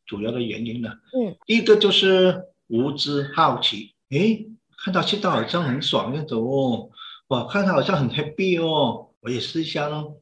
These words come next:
Speaker 1: 这个是无知好奇。他不知道这个里面是用怎么做，他很多人不知道毒品是用什么做的，
Speaker 2: 嗯。
Speaker 1: 明白吗？还有现在的人跟你讲，这个不是毒品，这个是药物啊，吃了让你很兴奋的药物，不是毒品来的。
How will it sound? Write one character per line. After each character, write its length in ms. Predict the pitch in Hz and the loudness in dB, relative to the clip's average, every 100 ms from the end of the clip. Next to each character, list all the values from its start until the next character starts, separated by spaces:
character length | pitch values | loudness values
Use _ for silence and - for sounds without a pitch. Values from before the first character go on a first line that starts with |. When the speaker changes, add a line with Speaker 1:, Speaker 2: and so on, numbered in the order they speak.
| _ - | _ -10
Speaker 1:
这 100 | 147 | -6
个 80 | |
是 160 | 147 147 | -4 -6
无 260 | 117 104 127 | -6 -6 -6
知 200 | - 127 | -6 -6
好 300 | 135 123 117 | -4 -4 -4
奇。 200 | 104 107 - - - | -10 -14 -20 -8 0
他 100 | 233 | 2
不 140 | 247 | 2
知 120 | - | 0
道 140 | 214 208 | 2 0
这 140 | 208 | 2
个 100 | 202 | 2
里 220 | 147 120 | 2 0
面 120 | 156 | 0
是 140 | 165 180 - | -2 -2 -2
用 120 | 190 | -2
怎 120 | - 107 | -2 -2
么 120 | 117 | -4
做， 360 | - 151 120 - - _ _ _ _ | -2 0 0 -2 -18 _ _ _ _
他 200 | 262 233 | 4 6
很 140 | 175 | 6
多 140 | 202 185 | 6 6
人 140 | 190 | 6
不 80 | 214 | 4
知 140 | 185 | 2
道 140 | 196 202 | 0 4
毒 140 | 180 | 4
品 120 | 139 | 4
是 140 | 175 180 | 4 2
用 120 | 147 | 2
什 80 | 110 | -4
么 140 | 110 | -4
做 180 | 113 127 | -4 -4
的， 200 | 120 - | -4 -6
Speaker 2:
嗯。 80 | 233 | 0
Speaker 1:
明 140 | 240 | 2
白 80 | 107 | 2
吗？ 220 | 110 - - | -2 -6 -4
还 100 | 180 | 4
有 80 | 220 | 4
现 160 | 202 233 | 6 6
在 120 | 226 | 6
的 100 | 220 | 6
人 200 | 180 185 | 6 4
跟 120 | 190 | 2
你 120 | 170 - | 2 2
讲， 300 | 117 110 - | 0 -2 -6
这 80 | 226 | -4
个 80 | 240 | 0
不 100 | 254 | 0
是 140 | 262 - | 0 2
毒 160 | 160 | 2
品， 240 | 160 120 104 | 4 2 2
这 80 | - | -2
个 80 | |
是 240 | 147 143 139 | -2 -2 2
药 280 | 185 160 143 | 2 2 0
物 200 | 180 - - - | -6 -8 -18 -2
啊， 320 | 139 185 - - _ - | 2 2 0 -8 _ 2
吃 80 | |
了 140 | 254 240 | 4 4
让 140 | 226 | 6
你 60 | 196 | 6
很 160 | 170 | 4
兴 320 | 147 254 233 220 | 4 4 4 6
奋 140 | 220 | 6
的 80 | 208 | 6
药 280 | 214 196 208 | 4 2 2
物， 300 | 202 214 - _ _ | 0 -4 -16 _ _
不 80 | 165 | -2
是 140 | 214 | 0
毒 180 | 208 - | 0 0
品 160 | 147 131 | 0 -2
来 120 | 139 | -2
的。 300 | 147 - | -4 -8